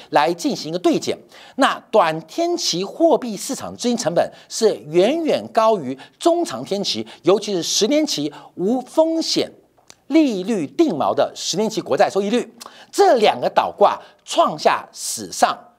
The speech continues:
最大的一个局面。那等一下我们就要特别来做观察啊，因为我们之前啊，从十二月份我们就观察这个倒挂的程度，因为倒挂的收敛常常是美国股市主跌段的启动啊，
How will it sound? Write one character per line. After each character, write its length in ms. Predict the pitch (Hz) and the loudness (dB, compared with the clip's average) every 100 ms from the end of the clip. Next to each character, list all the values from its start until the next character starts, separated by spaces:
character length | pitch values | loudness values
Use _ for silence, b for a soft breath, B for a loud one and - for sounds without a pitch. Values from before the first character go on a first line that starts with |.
| _ - | _ 0
最 240 | 370 240 | 0 0
大 300 | - 185 123 | -2 -2 0
的 140 | 101 95 | -6 -12
一 160 | 117 | -8
个 100 | 151 | -4
局 180 | - - | -4 -4
面。 180 | 180 190 - B B | 0 -2 -2 B B
那 100 | 330 | 0
等 140 | 330 202 | 4 4
一 40 | |
下 120 | 359 | 4
我 40 | 202 | 4
们 60 | |
就 60 | 175 | 4
要 60 | |
特 140 | 170 277 | 2 2
别 100 | 160 | 2
来 80 | 127 | 2
做 120 | 160 | 2
观 240 | 214 233 | 2 2
察 120 | 247 - | -2 -4
啊， 200 | 104 - B | -4 -6 B
因 80 | 240 | 2
为 60 | 247 | 4
我 40 | |
们 100 | 180 | 4
之 180 | 170 349 | 0 0
前 180 | - 90 | 0 -6
啊， 140 | 95 | -8
从 200 | - 131 | -6 -8
十 160 | 156 214 | 0 2
二 40 | |
月 100 | 240 | 4
份 140 | 175 170 | 2 0
我 60 | |
们 80 | 98 | -2
就 60 | - | -4
观 160 | 196 | -2
察 120 | 165 120 | -2 -4
这 100 | 127 | -4
个 60 | |
倒 240 | - 107 90 | 0 0 2
挂 200 | 208 151 | 2 2
的 80 | 107 | 0
程 200 | - 110 | -10 -8
度， 180 | - - B B B | -6 -6 B B B
因 100 | 294 | 2
为 60 | 226 - | 2 2
倒 260 | 165 120 | 2 4
挂 320 | 131 330 269 165 | 2 2 4 2
的 80 | 127 | -2
收 240 | - 247 | 0 2
敛 200 | 254 185 - B B | 2 -2 -4 B B
常 320 | - 190 262 | -2 0 0
常 260 | 254 123 151 | -2 -6 -8
是 220 | - 180 - B B | -2 -2 -2 B B
美 260 | 185 175 147 | 0 0 2
国 220 | 220 311 | 2 2
股 220 | - 98 | 0 -12
市 280 | - 196 160 - _ _ _ _ _ _ | -8 -6 -6 -8 _ _ _ _ _ _
主 180 | - 160 | -2 0
跌 120 | 165 | 2
段 120 | 220 175 | 2 0
的 80 | |
启 180 | 131 - | -4 -2
动 160 | 170 156 - _ | 0 0 -6 _
啊， 120 | - | -20